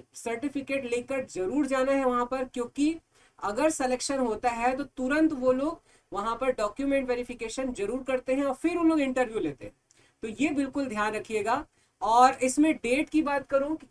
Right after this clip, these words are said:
कब कब इसका जो date है, तो देखिए आपको यहाँ पर screen पे दिखाई दे रहा होगा कि अलग-अलग dates यहाँ पर दिया गया है। जैसे mechanic diesel के लिए जो date है वॉक इन interview का वो है पच्चीस अगस्त,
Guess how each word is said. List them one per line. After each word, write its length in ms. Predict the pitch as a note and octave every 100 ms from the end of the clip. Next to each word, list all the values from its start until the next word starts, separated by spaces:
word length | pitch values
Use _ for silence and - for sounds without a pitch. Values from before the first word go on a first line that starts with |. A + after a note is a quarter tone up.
| -
कब 200 | C4+ -
कब 160 | C#4+ C#4
इसका 340 | B3+ - C4+
जो 180 | C4 C4
date 320 | C4 G#3 A#3+
है, 220 | B3 C#4 - _ _ -
तो 60 |
देखिए 340 | B3+ A#3+ C4+ D#4
आपको 380 | - A#3 - C#4+
यहाँ 280 | A#3+ B3
पर 200 | B3+ C4+
screen 320 | C4 - A#3 B3
पे 120 | B3+
दिखाई 320 | A#3 A3+ A3+
दे 100 | A3+
रहा 80 | A#3
होगा 200 | A#3 B3+
कि 160 | C#4
अलग-अलग 580 | C#4+ G3+ A#3 C#4+ C#4+ C#4+
dates 380 | - A3+ B3+ -
यहाँ 180 | A3+ A3+
पर 140 | B3
दिया 260 | A#3+ G#3 G3
गया 160 | E3
है। 140 | C#3+ - _ _ _ -
जैसे 500 | A3 A3+ C#4 C#4+ C#4+ _ _
mechanic 440 | F#3+ A3 B3+ D4 -
diesel 340 | C4 B3+ C4+
के 160 | C4 C4+
लिए 200 | C4+ C#4
जो 220 | C#4 C4+
date 380 | C4+ A#3 A3 B3
है 120 | B3+
वॉक 240 | A#3+ A3 B3+
इन 100 | B3
interview 360 | A#3+ B3 A#3
का 140 | A#3+ B3
वो 120 | A#3
है 80 | B3+
पच्चीस 460 | B3+ G#3 - B3
अगस्त, 300 | G3+ D3 B2+